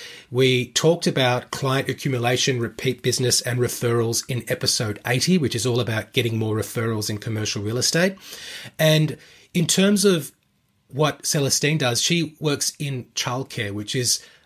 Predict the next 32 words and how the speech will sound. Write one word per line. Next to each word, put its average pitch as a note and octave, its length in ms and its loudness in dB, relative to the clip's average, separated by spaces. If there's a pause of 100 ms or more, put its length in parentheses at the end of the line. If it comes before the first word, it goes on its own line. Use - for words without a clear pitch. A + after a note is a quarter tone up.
(120)
a C#3+ 80 -4
really D#3 380 0
specific - 1040 2
sector. G#2+ 460 -2
And A2+ 100 -6
she C3+ 80 -2
talked E3+ 260 0
about C3 340 0
how B2+ 340 0 (240)
a A#2+ 100 -6
lot C#3 160 2
of C#3+ 60 2
the B2 80 -2
changes B2+ 760 0
that A2 180 -4
go A#2 220 -2
on A#2 100 -4
in A#2+ 120 -2
that A2+ 180 -4
sector G#2+ 340 -2
give B2+ 220 -4
her B2+ 300 -2 (260)
the B2+ 160 -2
opportunity C3 840 0
to A#2+ 260 -2
get C3+ 280 -2
in B2+ 140 -2
front D#3 480 0
of B2 140 -6
her A#2 160 -6
best - 440 -8
clients, A2+ 540 -2